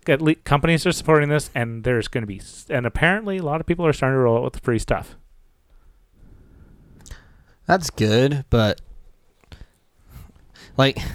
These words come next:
Speaker 2: it's still really hard to get it unless you're,
Speaker 1: It
Speaker 2: you know where
Speaker 1: depends.
Speaker 2: to look, or you have an employer who wants, who really wants to get you it.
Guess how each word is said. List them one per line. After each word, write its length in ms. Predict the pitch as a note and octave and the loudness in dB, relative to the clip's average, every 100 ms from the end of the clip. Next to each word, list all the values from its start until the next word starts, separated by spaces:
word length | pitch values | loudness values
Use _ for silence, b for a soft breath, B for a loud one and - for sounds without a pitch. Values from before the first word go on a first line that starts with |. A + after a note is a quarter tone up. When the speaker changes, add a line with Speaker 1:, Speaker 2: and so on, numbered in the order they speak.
| B B B B B B _ - | B B B B B B _ -2
Speaker 2:
it's 120 | - | 0
still 220 | - G3 | 4 6
really 200 | C#3+ C3+ | 8 6
hard 200 | A#2 C3 | 4 0
to 80 | G#2+ | 0
get 220 | - G2 | -2 2
it 200 | G#2+ C3 _ _ _ A2 | 2 2 _ _ _ 0
unless 340 | A2 A2+ - | 2 2 2
you're, 280 | G#2+ G#2 G#2 B B B _ _ _ _ - | 2 2 -2 B B B _ _ _ _ 0
Speaker 1:
It 180 | G2+ - - | 2 0 4
Speaker 2:
you 120 | A#2 | 6
know 160 | A#2 A#2 | 8 6
where 180 | A#2+ | 6
Speaker 1:
depends. 140 | A2+ G#2+ | 6 6
Speaker 2:
to 40 | |
look, 280 | A2+ B2 - - | 4 4 0 0
or 420 | A2 G#2+ G#2 G#2+ | 4 4 4 0
you 220 | G#2+ G#2 G#2 | 0 2 4
have 160 | A2 | 4
an 60 | G#2+ | 4
employer 440 | G#2 - G#2+ G#2 | 2 2 4 4
who 140 | A2 G2+ | 2 2
wants, 420 | G2+ G2+ - - | 0 -2 -8 -4
who 180 | G#2+ G2 | -2 -2
really 320 | G2+ G#2 G#2 | 0 0 2
wants 200 | G#2 G2+ | 2 -2
to 80 | - | -4
get 120 | G2+ | -4
you 180 | E2+ G#2+ | 0 2
it. 140 | A#2+ | 2